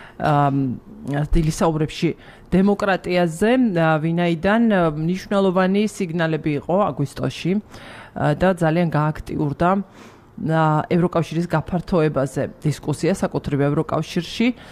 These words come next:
და ეს კიდევ უფრო მეტ შანსს აძლევს საქართველოს, ა, რა თქმა უნდა, ა, არავის, ა, უარ უყია, რომ ეს პროცესი კვლავაც იქნება დამსახურებაზე დაფუძნებული, ევროინტეგრაციის, ა,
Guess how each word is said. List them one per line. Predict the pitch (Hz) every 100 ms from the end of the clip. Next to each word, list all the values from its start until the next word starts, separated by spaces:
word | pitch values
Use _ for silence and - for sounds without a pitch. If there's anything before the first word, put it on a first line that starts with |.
| - -
და | - 196
ეს | - 175 -
კიდევ | 175 170 160
უფრო | - 175
მეტ | 160 170 175
შანსს | - 165 156 -
აძლევს | 151 135 123 113 -
საქართველოს, | 160 - 156 - 165 175 226 - - - - - -
ა, | - 147 160 156
რა | 165
თქმა | - - 170
უნდა, | 160 156 175
ა, | 208 202 - 147 147 143 143 - -
არავის, | - 147 135 143 - - -
ა, | 131 131 - - -
უარ | - 165 170
უყია, | 170 160 156 143
რომ | 131 135
ეს | 156
პროცესი | - 170 165 175 143 -
კვლავაც | - 165 180 160 -
იქნება | 156 165 131 107
დამსახურებაზე | 147 151 170 - 165 151 151 135 139 -
დაფუძნებული, | - 147 151 156 151 127 120 143 226 233 - - -
ევროინტეგრაციის, | - 151 147 143 120 135 147 143 - 135 127 -
ა, | 147